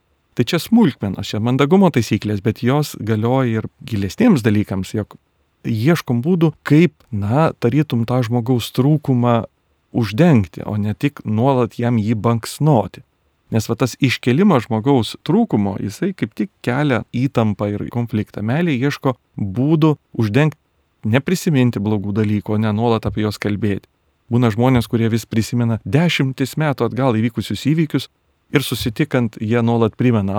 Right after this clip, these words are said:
„Ar tu pameni, kaip tu, reiškia, kažką ten nepadarei arba padarei?“ Na, tai, tai jeigu tu iš tikrųjų mylėtum, tai rastum būdą tai uždengti.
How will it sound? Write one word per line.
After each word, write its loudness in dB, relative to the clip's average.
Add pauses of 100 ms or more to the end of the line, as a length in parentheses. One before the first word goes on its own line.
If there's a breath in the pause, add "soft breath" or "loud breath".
„Ar 0
tu -10
pameni, -2
kaip -4
tu, -4
reiškia, -6
kažką -6
ten -6 (420)
nepadarei 2
arba 2
padarei?“ 0 (480)
Na, -4
tai, 0
tai 0
jeigu 0
tu -2
iš -4
tikrųjų 2
mylėtum, 0
tai -2
rastum 0
būdą 0
tai -4
uždengti. 0